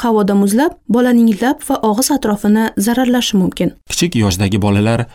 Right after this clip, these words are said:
Speaker 2: juda qiziquvchan bo'lishadi. Ko'pchilik bolalar ko'rgan narsasini ta'mini bilishga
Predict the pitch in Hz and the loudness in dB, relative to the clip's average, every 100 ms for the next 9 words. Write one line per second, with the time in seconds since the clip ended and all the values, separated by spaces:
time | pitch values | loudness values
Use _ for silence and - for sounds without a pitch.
0 | - - 147 202 135 120 101 92 101 95 | -8 -2 -2 0 -2 -2 -6 -4 0 0
1 | 85 - - 120 - _ _ _ _ - | -2 -8 -10 -12 -16 _ _ _ _ -8
2 | - 110 110 113 107 110 113 120 - - | -4 -2 0 0 0 0 0 -2 -6 -16
3 | - 131 113 156 127 120 123 117 131 147 | -4 -2 0 0 0 -2 -4 -2 -2 -2
4 | - - - 151 131 143 151 123 107 - | -4 -12 -4 -2 0 0 0 0 -2 -2
5 | 104 | -4